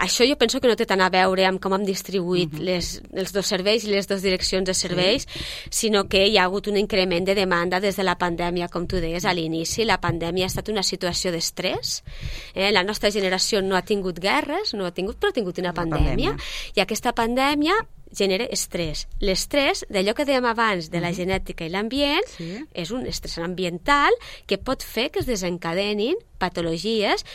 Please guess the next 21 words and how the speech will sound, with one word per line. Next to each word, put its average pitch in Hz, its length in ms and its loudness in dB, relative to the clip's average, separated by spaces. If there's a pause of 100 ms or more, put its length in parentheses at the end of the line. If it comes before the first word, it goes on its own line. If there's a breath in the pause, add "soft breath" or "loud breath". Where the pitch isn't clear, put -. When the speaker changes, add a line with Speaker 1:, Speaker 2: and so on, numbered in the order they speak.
(300 loud breath)
Speaker 1:
que 202 180 0
genèticament 175 640 -2
estiguin 180 340 0
determinades. 147 800 -8
Speaker 2:
Clar, 135 140 -2
és 127 100 -6
un 135 100 -2
agreujant, 127 560 -4
no? 123 140 -4
Speaker 1:
És 190 100 -2
un 240 120 0
agreujant, 208 520 0
és 214 120 -2
un 226 100 -2
factor 185 340 -6
d'estrès 185 480 -2
que 151 80 0
Speaker 2:
Mhm. - 40 0
Speaker 1:
també 190 280 4
ha 233 60 4
condicionat, 190 720 2